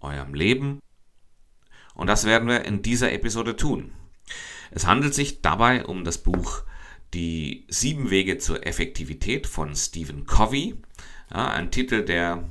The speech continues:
vielleicht etwas ungünstig gewählt ist, ja, aber es ist ein Buch,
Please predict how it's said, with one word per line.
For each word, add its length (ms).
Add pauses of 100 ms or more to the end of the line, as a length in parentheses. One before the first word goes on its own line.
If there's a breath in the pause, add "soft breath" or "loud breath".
vielleicht 580
etwas 320
ungünstig 720
gewählt 420
ist, 380
ja, 200 (420 loud breath)
aber 360
es 120
ist 160
ein 80
Buch, 340